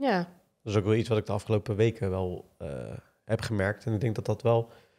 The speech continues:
Speaker 2: iets is wat goed gaat zijn.
Speaker 1: Ik denk het ook wel, ja. Mooi antwoord.
Speaker 2: Dank je. En jij?
Speaker 1: Ik denk, eh, dat ik daarmee, eh, eh, op dat vlak van structuur wel eens ben met jou.
Speaker 2: Oké.
Speaker 1: Ik denk dat dat de, de grootste factor is in ons leven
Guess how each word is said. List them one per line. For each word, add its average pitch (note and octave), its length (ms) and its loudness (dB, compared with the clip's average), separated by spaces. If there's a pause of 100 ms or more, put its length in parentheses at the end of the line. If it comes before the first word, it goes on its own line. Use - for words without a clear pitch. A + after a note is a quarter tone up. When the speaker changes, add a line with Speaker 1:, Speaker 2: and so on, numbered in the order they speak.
(220)
Speaker 2:
iets A#2 200 -4
is G#2+ 140 2
wat - 640 -2 (400)
goed - 280 4
gaat G2+ 220 0
zijn. - 300 -4 (580)
Speaker 1:
Ik - 100 -12
denk F3 160 2
het - 180 -10
ook C4 100 -4
wel, A#3+ 120 -2
ja. F3+ 240 -4 (300)
Mooi G#3+ 260 4
antwoord. F3 540 -4 (160)
Speaker 2:
Dank A2+ 200 2
je. G#2 100 -4
En A#2+ 100 2
jij? C3+ 180 2 (1080)
Speaker 1:
Ik A3+ 140 2
denk, A#3 280 10
eh, A#3 200 10
dat G#3+ 140 10
ik A3 200 4
daarmee, G3+ 500 8
eh, F#3+ 260 6 (760)
eh, - 80 2
op G3+ 220 2
dat G3 140 2
vlak G#3+ 280 0
van G3+ 180 0
structuur - 400 -2
wel C4+ 140 6
eens F3 240 4
ben E3 140 -2
met E3 200 -2
jou. E3+ 240 -2 (260)
Speaker 2:
Oké. C3 160 -10
Speaker 1:
Ik C3+ 80 -4 (200)
denk G3 220 4
dat G3 140 6
dat G3+ 160 2
de, G3 240 0
de A3+ 100 -2
grootste C#4+ 680 2
factor A#3 420 2
is G3+ 160 -2
in G3+ 60 0
ons F#3+ 160 -2
leven F#3+ 560 2